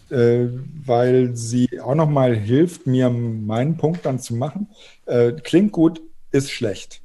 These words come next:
Tatsächlich ist mein Kurz-, äh, Antwort darauf. Klingt gut, natürlich. Wir, wir, wir wünschen uns ja eigentlich alle, dass Leute, äh, Entscheidungen treffen, die sich damit auskennen, ne?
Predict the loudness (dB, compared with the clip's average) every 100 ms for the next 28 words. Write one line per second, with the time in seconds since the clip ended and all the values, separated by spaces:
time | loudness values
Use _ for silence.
0 | -8 -8 -2 -2 -2 -4 -2 0 0 -2
1 | 0 0 0 -10 -8 -4 -4 -6 -6 -4
2 | -2 -2 -2 -4 -6 -4 -2 2 2 2
3 | 0 0 -2 -2 -6 0 4 4 2 0
4 | 2 2 2 0 0 2 2 0 -2 2
5 | 4 4 4 2 4 0 0 -8 -8 -6
6 | -4 -4 -2 -2 0 -2 -2 -2 0 -2
7 | -4 -2 0 2 0 -2 -2 -6 -12 -12
8 | -18 _ -12 -10